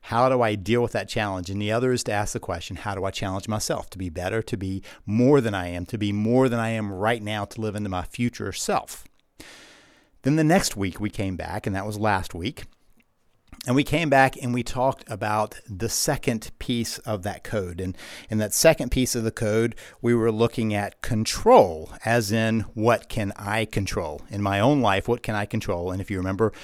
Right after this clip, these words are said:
there are three pieces you can control.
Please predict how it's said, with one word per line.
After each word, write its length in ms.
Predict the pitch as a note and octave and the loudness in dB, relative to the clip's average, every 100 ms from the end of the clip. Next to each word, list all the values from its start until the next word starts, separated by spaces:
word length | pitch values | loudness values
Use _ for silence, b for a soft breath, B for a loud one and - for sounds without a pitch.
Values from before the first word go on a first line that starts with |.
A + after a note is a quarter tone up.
| B B | B B
there 180 | A2 A2+ | 0 2
are 140 | G#2+ | 2
three 480 | G2+ - G2+ A#2 B2+ | 0 -4 -2 0 0
pieces 640 | B2+ B2 A#2+ - G2 F#2+ | -2 -4 -4 -4 -6 -2
you 160 | G2+ A2+ | 0 0
can 280 | - A#2+ A2+ | -2 -4 -4
control. 920 | - B2+ C#3 - - A3 G3+ D2+ | -4 -4 -2 -6 0 4 4 2